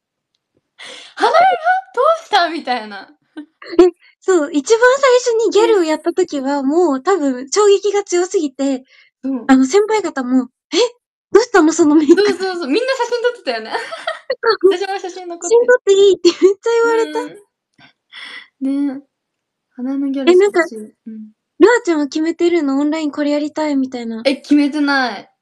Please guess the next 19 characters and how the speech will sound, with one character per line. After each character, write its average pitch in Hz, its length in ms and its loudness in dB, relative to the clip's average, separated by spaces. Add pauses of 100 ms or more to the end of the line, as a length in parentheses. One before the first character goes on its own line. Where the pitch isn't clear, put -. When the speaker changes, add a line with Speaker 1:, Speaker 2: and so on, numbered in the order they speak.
(160)
Speaker 1:
え、 254 140 -4
レ 226 120 -6
ッ - 20 -12
サ 269 180 -6
ー 262 40 -8
パ 294 140 -4
ン 277 80 0
ダ 240 100 -6
借 240 200 0
り 302 60 4
よ 285 80 0
っ - 20 -2
か 214 140 -6
な。 180 100 -4
Speaker 2:
う 269 80 2
ん。 - 20 0
え、 302 60 -4
全 440 500 2
然 427 140 6